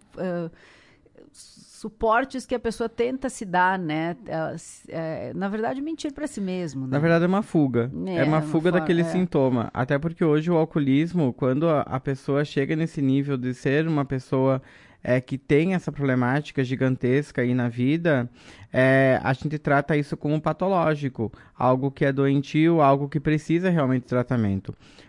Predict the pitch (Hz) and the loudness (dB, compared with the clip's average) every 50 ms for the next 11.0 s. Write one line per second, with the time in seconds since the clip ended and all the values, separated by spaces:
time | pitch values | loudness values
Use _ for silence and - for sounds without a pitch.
0 | - - 143 160 170 220 214 - - 190 160 - - 165 185 214 190 143 127 - | -4 0 0 2 2 2 0 2 0 0 0 2 2 2 4 4 4 2 2 -4
1 | - 123 143 160 - - - 175 196 214 190 143 135 131 143 147 139 - 156 147 | -4 -2 -2 -2 -2 -2 -2 0 0 2 2 2 0 0 -2 -6 -4 -4 -4 -4
2 | - - 151 139 135 123 120 139 156 156 160 - - - 127 139 170 196 190 - | 0 -2 0 0 2 2 2 0 0 -2 -4 -4 0 0 0 2 2 0 -2 -4
3 | 185 - - 151 135 135 135 135 143 - 156 139 - - 147 147 - 262 247 190 | -8 -4 -4 -2 0 0 0 0 -2 -6 -8 -8 -4 -2 -2 -2 -2 -4 -4 -4
4 | 170 147 - 147 143 135 - - 143 147 147 143 139 131 135 - - - - _ | -6 -4 -2 -4 -4 -4 -4 -2 -2 0 2 0 0 -2 -4 -8 -20 -20 -20 _
5 | _ - 127 135 131 117 107 110 113 120 - 175 180 190 - 160 139 135 135 - | _ -4 0 2 4 4 4 2 2 0 0 0 -2 -2 -2 -2 -4 -4 -4 -2
6 | - 135 127 123 117 110 117 120 - 160 165 185 _ _ - - - - - - | -2 0 0 2 2 0 0 -2 -2 -4 -4 -4 _ _ -20 -20 -20 -20 -20 -14
7 | - - - 135 139 139 135 135 131 127 127 127 123 117 113 101 - - _ _ | -4 0 2 4 4 4 4 4 4 4 4 4 2 2 0 -2 -4 -10 _ _
8 | _ _ - 156 160 175 208 202 262 - - 202 180 - 190 180 170 180 185 170 | _ _ -4 0 2 2 2 2 -2 -2 0 0 0 0 0 -4 -2 -2 -2 -2
9 | 185 175 - - 160 151 151 156 165 160 147 139 151 143 139 147 139 139 - 160 | -2 -4 -4 -2 -2 0 0 0 0 0 -2 -2 -2 0 0 0 -2 -2 -4 -6
10 | 151 - 180 185 190 185 156 131 - - - - - - - 185 165 135 110 | -4 -2 -2 0 0 0 0 0 -2 -6 -16 -16 -12 -2 0 2 2 2 0